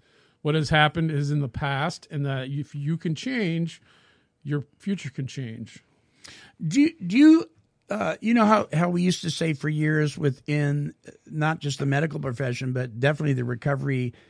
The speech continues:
Speaker 2: uh, circles, that So-and-so is not gonna change until they hit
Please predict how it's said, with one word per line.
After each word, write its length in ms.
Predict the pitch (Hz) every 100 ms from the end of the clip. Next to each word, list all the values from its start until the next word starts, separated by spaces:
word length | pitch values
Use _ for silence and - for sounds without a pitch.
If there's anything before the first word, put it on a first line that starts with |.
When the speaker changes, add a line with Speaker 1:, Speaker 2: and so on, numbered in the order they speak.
| _ _ -
Speaker 2:
uh, 220 | 123 113
circles, 640 | - 131 131 123 120 113
that 240 | 123 123 117 - _ - _ -
So-and-so 640 | - 208 254 240 208 220
is 140 | 180
not 180 | 170 185
gonna 160 | 185 185
change 400 | 151 170 165 143
until 260 | 143 165
they 160 | 160 151
hit 280 | 143 160